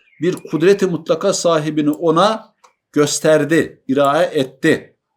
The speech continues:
Peki ne yapıyor sonradan? O irae ile, o göstermek ile, yani malikini, kim olduğunu göstermesi ile kalbi vahşeti mutlakadan kurtarıyor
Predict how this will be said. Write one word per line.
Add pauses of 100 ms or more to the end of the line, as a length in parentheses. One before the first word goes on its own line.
(600)
Peki
ne
yapıyor
sonradan?
O
irae
ile, (1500)
o
göstermek
ile, (540)
yani
malikini, (840)
kim
olduğunu
göstermesi
ile (520)
kalbi
vahşeti
mutlakadan
kurtarıyor